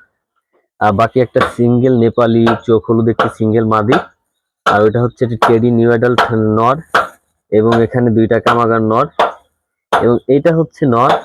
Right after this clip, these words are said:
আর এই, এটা হচ্ছে মাদি। এ-, এদের বাচ্চা, এই দুইটার বাচ্চা হচ্ছে এই দুইটা। এই যে এটার নর হচ্ছে এই যে এইটা। আর উপরে দেখি কি আছে,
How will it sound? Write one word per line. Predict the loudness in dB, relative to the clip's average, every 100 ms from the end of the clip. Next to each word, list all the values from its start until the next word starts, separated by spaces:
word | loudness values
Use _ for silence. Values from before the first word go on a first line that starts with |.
| -6
আর | -2 -2 -2 -6 -6 -8 -8 _ _ _ _
এই, | -2 0
এটা | 0 0
হচ্ছে | -2 -2 -2
মাদি। | 0 0 -2
এ-, | -2 _ -6 -2
এদের | 0 0 2
বাচ্চা, | 0 -2 -2
এই | 0
দুইটার | 0 -2 0
বাচ্চা | -2 -2 -6
হচ্ছে | -6 -4
এই | -4
দুইটা। | -4 -8 -14 -8 -6 -6 _ _ _ _ _ -6 -6 -8 _ -4
এই | 0
যে | 0
এটার | 0 0
নর | 0 0 0 0
হচ্ছে | -4 -4 -2
এই | 0
যে | -2
এইটা। | -2 -6 -10 -14 _ _ _ _ _ _ _ _ _ _ _ _ _ _ -2
আর | 0 2 0
উপরে | -4 0 0 2
দেখি | 0 -4
কি | -6 -2
আছে, | -2 -4